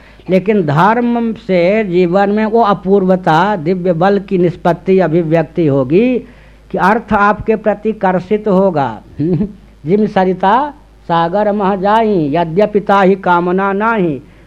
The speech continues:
तिम सुख संपत्ति भी नहीं बुलाए, धर्मशील पह जाई सुहाए।" और "आपूर्य मान मचल प्रतिष्ठम, समुद्र माप प्रविशन्ति यदवत,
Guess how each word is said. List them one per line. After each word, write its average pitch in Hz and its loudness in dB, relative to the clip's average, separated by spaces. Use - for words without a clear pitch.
तिम 269 4
सुख 247 0
संपत्ति 240 0
भी 254 -2
नहीं 247 2
बुलाए, 220 2
धर्मशील 214 0
पह 269 0
जाई 269 2
सुहाए।" 320 0
और 247 4
"आपूर्य 285 2
मान 277 2
मचल 247 2
प्रतिष्ठम, 202 -2
समुद्र 254 2
माप 220 0
प्रविशन्ति 262 0
यदवत, 220 2